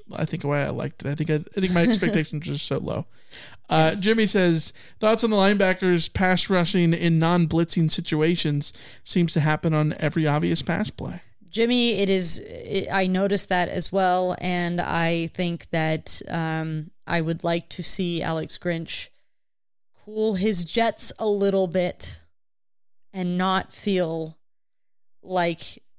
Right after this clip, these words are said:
Speaker 2: he has to send a blitz on every, every time he thinks there's gonna be a pass. Like, it's,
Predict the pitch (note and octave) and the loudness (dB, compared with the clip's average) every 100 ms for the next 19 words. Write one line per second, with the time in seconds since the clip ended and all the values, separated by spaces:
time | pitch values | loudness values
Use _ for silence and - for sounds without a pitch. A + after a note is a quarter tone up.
0 | - - - - F#3 E3+ E3 - - F3+ | -20 -20 -20 -10 -4 -2 -2 -2 -2 -2
1 | D#3+ D#3+ D3+ - _ _ _ _ _ _ | 0 -2 -4 -10 _ _ _ _ _ _
2 | _ _ - - - F#3 E3 E3 D#3+ - | _ _ -20 -14 -6 -4 -2 -4 -6 -6
3 | D#3 D3+ - E3+ - F3+ D#3+ D#3+ D#3+ - | -6 -6 -6 -6 -4 -4 -4 -6 -8 -8
4 | C#3+ D3 - - - - E3 - - - | -10 -10 -10 -10 -10 -12 -12 -10 -10 -8
5 | F3 - | -10 -12